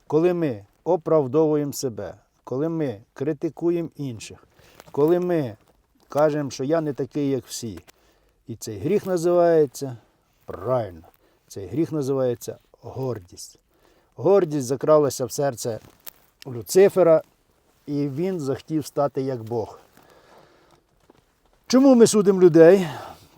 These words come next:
Тому що ми, в нас є гордість, і ми хочемо себе оправдати, вивищити і сказати, що ми є якісь кращі, ніж хтось інший. Воно незамітно з одної сторони, але це є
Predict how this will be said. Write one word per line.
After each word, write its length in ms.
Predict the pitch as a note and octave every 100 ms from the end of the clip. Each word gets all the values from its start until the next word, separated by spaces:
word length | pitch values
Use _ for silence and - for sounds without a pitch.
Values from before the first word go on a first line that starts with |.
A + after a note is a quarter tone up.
| _
Тому 220 | C3+ D3
що 180 | D3+ D#3
ми, 600 | D3+ D#3 D3+ D3+ C#3+ B2
в 120 | B2
нас 300 | D#3 D#3+ -
є 140 | C#3+ C3+
гордість, 600 | A#2+ C3 A#2+ D3 F#3 -
і 120 | C#3+
ми 140 | D3 D3+
хочемо 360 | F3 F3 E3+
себе 320 | - D3 D#3+ -
оправдати, 840 | D#3+ D#3 D3+ D3 C3 C#3+ B2 - -
вивищити 760 | B2 D#3+ D3 B2 A2 - F#2+ _
і 100 | C#3
сказати, 520 | B2 - C3+ D#3+ D3+
що 140 | - C3
ми 140 | D3
є 120 | C#3+
якісь 300 | C3+ - B2
кращі, 540 | - C3+ D#3+ F#3+ - C#3+
ніж 200 | C#3 -
хтось 300 | - C#3+ -
інший. 440 | D3 A#2+ - F2+ - _ _ _ _ _ _
Воно 240 | A2+ D#3+ G3+
незамітно 640 | G#3+ G3+ A3+ B3+ A#3 F3
з 60 | D3
одної 340 | D3+ D3+ B2
сторони, 400 | - A2+ A2 F#2+ _
але 260 | B2 G#2+ G#2
це 400 | - D3 D#3 - -
є 360 | A#2+ A#2 A2+